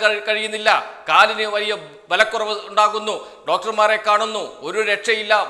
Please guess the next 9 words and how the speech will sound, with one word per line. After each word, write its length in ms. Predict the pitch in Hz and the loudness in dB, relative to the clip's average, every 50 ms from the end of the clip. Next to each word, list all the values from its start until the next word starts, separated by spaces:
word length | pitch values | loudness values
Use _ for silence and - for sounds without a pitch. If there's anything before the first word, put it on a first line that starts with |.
| - - | -6 -4
മരുന്നുകൾ 340 | 139 156 190 190 214 208 208 208 214 | -4 -4 -2 -2 -2 -4 -2 -2 -4
കഴിക്കുന്നു, 440 | 214 208 214 208 208 220 214 220 214 190 160 165 180 | -4 -4 -4 -6 -8 -8 -6 -6 -8 -8 -2 -2 -2
രക്ഷയില്ല. 440 | 180 180 - 226 214 208 208 202 214 190 - - - - - - - 160 | -2 0 -2 -4 -4 -4 0 4 4 4 4 2 -4 -12 -10 0 0 0
അവസാനം 500 | 226 262 - 302 285 269 247 254 247 240 240 - - - - - - 156 | 0 2 4 6 6 6 6 4 0 0 -4 -12 -16 -18 -20 -6 -2 -2
മന്ത്രവാദിയെ 580 | 208 226 294 294 294 285 277 262 254 247 233 226 233 | 0 2 2 2 4 2 2 0 0 -2 -2 -2 -4
കൊണ്ടുവന്ന് 440 | 220 220 220 208 214 208 208 208 208 202 - 180 | -6 -6 -4 -6 -6 -4 -4 -6 -8 -6 -6 -4
പരിഹാരക്രിയ 600 | 180 202 202 254 254 254 254 247 - 226 226 226 220 214 | -4 -2 4 4 4 4 4 2 -2 -4 -4 -2 -2 -2
നടത്തുകയും 460 | 196 202 202 226 202 202 196 185 139 - - - - - _ _ _ _ 165 | -2 -2 -4 -4 -6 -6 -6 -6 -8 -12 -16 -20 -20 -20 _ _ _ _ -4
ഈ 20 | 226 | -2